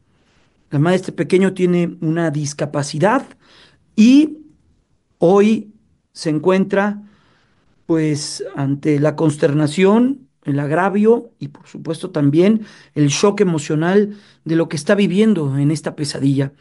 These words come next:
Hoy se llevó a cabo o se está llevando a cabo esta investigación. Hay tres personas detenidas. Este es, eh, parte del testimonio de la madre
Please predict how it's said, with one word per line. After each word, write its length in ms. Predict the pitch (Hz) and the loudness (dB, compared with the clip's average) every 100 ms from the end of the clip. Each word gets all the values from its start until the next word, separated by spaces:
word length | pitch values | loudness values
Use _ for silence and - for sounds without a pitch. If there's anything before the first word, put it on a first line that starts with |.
| _ - _ _ _ _ | _ -20 _ _ _ _
Hoy 520 | 170 220 247 247 - | 4 4 4 0 -6
se 520 | - - 147 147 143 139 | -12 -6 -4 -2 0 2
llevó 240 | 151 170 | 2 2
a 80 | 185 | 0
cabo 380 | 190 185 202 185 | 0 2 2 0
o 60 | |
se 80 | 143 | -4
está 160 | - 175 | -6 -2
llevando 320 | 175 170 170 | 0 0 0
a 80 | 160 | 0
cabo 220 | 175 175 | 0 0
esta 160 | 175 170 | -2 -4
investigación. 560 | 165 143 165 160 240 | -4 -4 -4 0 0
Hay 100 | 208 | 0
tres 180 | - 180 | -2 -4
personas 400 | 170 156 175 165 | -4 -4 -2 -2
detenidas. 600 | 156 170 190 240 254 247 - - - - - | -2 0 4 4 4 0 -10 -20 -20 -20 -4
Este 320 | 226 226 277 | -2 0 2
es, 160 | 254 240 | 2 4
eh, 160 | 202 | 4
parte 420 | 185 220 254 247 220 | 2 0 -2 0 0
del 180 | 175 | 0
testimonio 600 | - 156 - 175 220 226 | -2 -6 -2 2 4 2
de 80 | 180 | 2
la 100 | 165 | 0
madre 480 | 156 202 208 175 127 | 0 0 2 2 -2